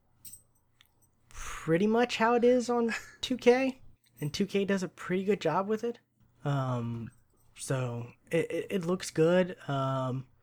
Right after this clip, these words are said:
I've gotta say, um, some of the, they, they've gotten down some of the expressions,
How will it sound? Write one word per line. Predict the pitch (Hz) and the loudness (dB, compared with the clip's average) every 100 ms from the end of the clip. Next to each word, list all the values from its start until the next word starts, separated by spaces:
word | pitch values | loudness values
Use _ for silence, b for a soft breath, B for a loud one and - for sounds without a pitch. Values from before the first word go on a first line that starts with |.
| b b - | b b -6
I've | 143 | -2
gotta | 156 147 | 0 0
say, | - 160 151 147 143 - _ _ _ - | 0 0 2 0 -2 -6 _ _ _ -4
um, | 151 143 131 127 120 123 | -2 0 -2 -4 -6 -8
some | - - 165 | -6 -2 2
of | 156 | 2
the, | 143 143 139 135 b b b | 0 0 0 -2 b b b
they, | 170 147 | 2 2
they've | 170 156 | 2 4
gotten | 208 208 165 | 6 6 6
down | 151 147 139 131 131 - - | 2 2 0 -2 -6 -10 -6
some | - 156 | 0 0
of | 143 | 0
the | 135 131 - - - - | -4 -6 -10 -14 -12 -6
expressions, | 175 - - 147 127 127 117 127 | -4 -4 -2 -2 -2 -6 -8 -12